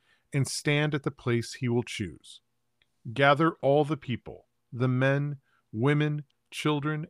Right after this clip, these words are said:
and foreigners living in your towns, so that they can listen and learn to respect the Lord your God and carefully obey everything in this law. Since their children do not know this law, they must hear it.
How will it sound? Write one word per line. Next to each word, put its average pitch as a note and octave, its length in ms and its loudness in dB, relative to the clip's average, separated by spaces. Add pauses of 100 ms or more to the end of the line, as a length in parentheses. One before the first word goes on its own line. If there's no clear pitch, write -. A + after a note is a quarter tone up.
and A#2 160 -4
foreigners D3 680 0
living C#3 320 0
in D3+ 120 0
your D3+ 120 0
towns, F2 640 -6 (260)
so - 220 -2
that C3+ 180 -4
they D#3 160 2
can B2 260 0
listen D#3 440 -2
and C#3 240 -2
learn C#3 300 0
to C3+ 120 -8
respect - 640 -4 (320)
the A#2+ 80 2
Lord C3 380 2
your D3 180 4
God A2 480 2 (300)
and B2 200 -4
carefully D3+ 540 0
obey A#2+ 560 0
everything C3+ 680 -2
in A2+ 240 -2
this G#2 280 -4
law. D#2+ 360 -14 (840)
Since C#3+ 360 -4
their C#3 200 4
children D#3 480 0
do B2+ 140 -2
not B2+ 220 2
know B2+ 280 4
this C#3+ 260 -2
law, F#2+ 360 -6 (160)
they B2+ 260 0
must C3+ 380 0
hear C3+ 200 0
it. - 260 -12